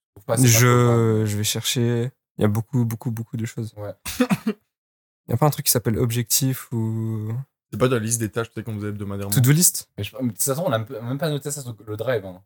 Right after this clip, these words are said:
Speaker 1: On a
Speaker 2: Hmm.
Speaker 1: peut-être noté ça sur un
Speaker 3: Un bout de papier.
Speaker 1: Ouais, sur le carnet, euh, <laughs> qu'il, qu'il a, lui.
Speaker 3: Moi, j'ai mes objectifs deux mille vingt-quatre avec Phénomène.
Speaker 1: Ouais, mais ça, je pense qu'on va revenir après. Déjà,
Speaker 3: Ouais.
Speaker 1: on fait l'année deux mille vingt-trois
Speaker 3: Mhm.
Speaker 1: et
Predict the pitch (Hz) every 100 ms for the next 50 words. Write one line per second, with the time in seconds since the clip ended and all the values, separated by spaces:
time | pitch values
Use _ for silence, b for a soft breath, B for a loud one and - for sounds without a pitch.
0 | _ _ - 120 117 117 117 - 127 139
1 | 127 110 101 98 98 120 123 147 143 165
2 | 175 - 120 139 - - - - 143 139
3 | 139 131 147 139 131 127 123 123 113 -
4 | 120 127 127 - _ - 139 139 127 120
5 | 120 120 131 123 120 117 113 117 123 113
6 | - 113 104 _ _ 117 117 107 - 123
7 | 131 175 156 156 131 110 117 120 123 127
8 | 131 131 117 120 113 110 110 107 110 107
9 | 120 117 107 98